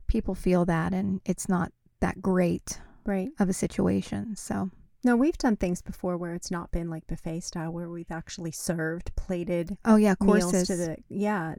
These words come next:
Speaker 2: to the table in, in courses. And sometimes it's as easy as saying, like, you make a simple salad, you kind of toss that together in advance, you have that ready to go.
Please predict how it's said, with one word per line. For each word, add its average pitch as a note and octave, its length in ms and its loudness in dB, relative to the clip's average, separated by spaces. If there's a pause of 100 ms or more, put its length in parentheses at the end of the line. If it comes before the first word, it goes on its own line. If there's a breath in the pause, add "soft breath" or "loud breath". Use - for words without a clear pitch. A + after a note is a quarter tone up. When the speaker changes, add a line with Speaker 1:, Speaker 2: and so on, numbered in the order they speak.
Speaker 2:
to - 120 -2
the E3+ 160 -2
table F3+ 560 -2 (100)
in, F3+ 480 2 (140)
in E3+ 160 -2
courses. G3+ 560 -2
And G3 160 0
sometimes E4+ 600 0 (480 soft breath)
it's A#3+ 200 4
as B3 180 2
easy A3+ 340 2
as G#3 80 0
saying, G3+ 200 2
like, F#3+ 240 0
you F#3+ 240 2
make A3+ 220 4
a C#4+ 60 2
simple A#3 260 2
salad, E3+ 460 0
you F3 100 0
kind G3+ 220 0
of F#3+ 80 -4
toss F3+ 300 0
that - 180 -2
together F3+ 340 -2
in F3 80 0
advance, F3 400 -2
you F3+ 60 -2
have F#3 260 -4
that F3 180 0
ready E3+ 280 -4
to - 140 -8
go. A3 600 6